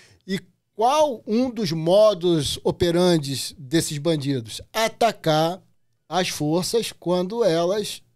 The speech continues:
executavam alguma ação humanitária.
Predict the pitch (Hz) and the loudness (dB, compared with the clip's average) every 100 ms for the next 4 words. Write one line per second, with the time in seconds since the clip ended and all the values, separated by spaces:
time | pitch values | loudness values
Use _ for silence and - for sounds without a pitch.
0 | _ - 135 175 190 - 160 170 214 220 | _ -8 -4 -4 -4 -4 -2 -2 -2 -4
1 | 180 156 147 160 175 185 202 196 202 196 | -4 -2 0 0 0 -2 -4 -2 -2 -2
2 | 156 - 156 147 - 165 180 185 190 220 | -6 -8 -8 -6 -2 0 0 2 0 0
3 | 226 220 185 123 | 2 2 2 0